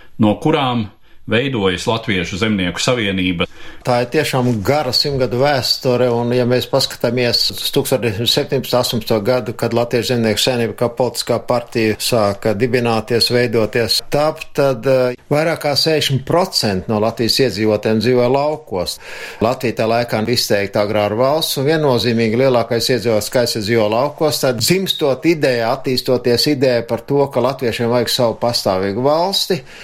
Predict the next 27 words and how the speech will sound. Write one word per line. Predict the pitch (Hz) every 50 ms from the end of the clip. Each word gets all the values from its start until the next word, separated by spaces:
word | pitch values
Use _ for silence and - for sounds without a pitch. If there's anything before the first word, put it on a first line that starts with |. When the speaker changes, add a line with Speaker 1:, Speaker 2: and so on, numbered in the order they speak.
| - - -
Speaker 2:
vajadzēja | 131 139 139 - 139 127 123 143
rasties | 143 - - 127 113 -
arī | 117 107 110
politiskam | - 135 135 123 117 113 107 - - 120 110 107
spēkam, | - - - 139 139 143 143 135 120 113 -
politiskai | 131 123 120 110 - - - 110 104
partijai, | - - 135 135 135 131 - 135 127 127 127 123 -
kas | - 147 135 123 - 107 92
nestu | 123 139 160 151 - - - 139 123 - - - - - - - - -
šī | - - - - 135 127 123 120 117
vairāk | 131 131 139 139 135 123 -
kā | 131 123
sešdesmit | - - 135 127 120 - - -
procenti | 139 151 147 - 147 131 117 - 151
iedzīvotāju | 156 - 139 139 139 135 131 131 131 - 143 131 123 120 117 113
domas, | 135 139 143 147 147 147 147 143 131 - - - 135
idejas, | - 143 135 120 135 135 127 123 123 117 - - - 120
vēlmes, | 120 120 127 127 123 123 127 127 123 117 110 - - - -
cerības. | - 160 165 151 135 110 101 101 85 82 - - - - - - - - - -
Pirmkārt, | 127 120 110 117 104 101 - -
tā | 113 113
ir | 107 135
zemniecība, | 156 160 170 170 165 143 - 151 147 143 123 117 113
bet | 139 139 139 139 - 101
vajadzētu | 120 135 143 - 143 131 135 - -
uzsvērt | - - - 135 127 127 -
to, | 151 156